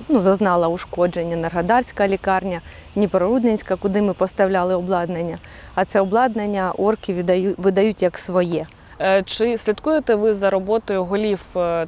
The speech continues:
Speaker 2: тих міст, тих громад, від, е, яких ви обиралися?
Speaker 1: Я спочатку слідкувала, е, потім, коли їх зробили військовими адміністраціями, то фактично їх діяльність,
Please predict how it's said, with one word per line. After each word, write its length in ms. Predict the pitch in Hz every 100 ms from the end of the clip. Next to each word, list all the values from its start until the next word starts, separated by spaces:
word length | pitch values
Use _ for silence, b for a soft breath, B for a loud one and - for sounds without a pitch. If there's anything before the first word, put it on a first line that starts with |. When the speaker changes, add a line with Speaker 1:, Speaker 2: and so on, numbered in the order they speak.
| -
Speaker 2:
тих 260 | 262 -
міст, 320 | 196 190 185
тих 340 | - 190 196 220
громад, 520 | 214 185 196 233 196 170 175
від, 220 | 180 175
е, 180 | 175 170
яких 360 | 175 - 202 -
ви 120 | 180
обиралися? 680 | - 175 170 143 - - - - - - - B B B B B B B -
Speaker 1:
Я 80 |
спочатку 520 | - 320 277 330 - 285
слідкувала, 880 | - 285 - 269 311 415 403 349 302 285 269 -
е, 120 | 214 202
потім, 300 | 247 247 226
коли 260 | - 226
їх 160 | 233 208
зробили 580 | 208 220 208 226 214 202
військовими 600 | 208 - 226 214 214 202
адміністраціями, 1000 | 190 220 226 226 277 320 349 - 247 220
то 140 | -
фактично 540 | 196 208 - 254 - 208
їх 260 | 202 214
діяльність, 680 | 190 196 226 226 208 190 -